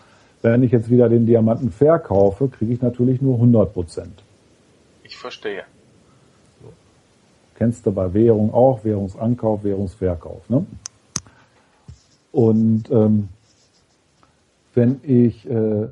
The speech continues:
Speaker 1: wenn ich das kurzfristig mache, habe ich natürlich ein Problem, äh, mache ich ein Minus.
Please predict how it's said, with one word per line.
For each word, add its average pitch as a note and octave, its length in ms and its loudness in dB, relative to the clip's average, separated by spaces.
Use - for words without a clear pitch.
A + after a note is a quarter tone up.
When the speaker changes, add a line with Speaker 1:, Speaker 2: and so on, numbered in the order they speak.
Speaker 1:
wenn A#2 120 0
ich A2 80 0
das G#2 180 0
kurzfristig C3 680 0
mache, C3 560 0
habe A2 160 -2
ich A#2 80 -10
natürlich A#2+ 420 0
ein A2+ 160 -2
Problem, G2+ 680 0
äh, A2 360 2
mache A2+ 300 0
ich G2+ 80 -8
ein G2+ 160 -10
Minus. F#2+ 420 -10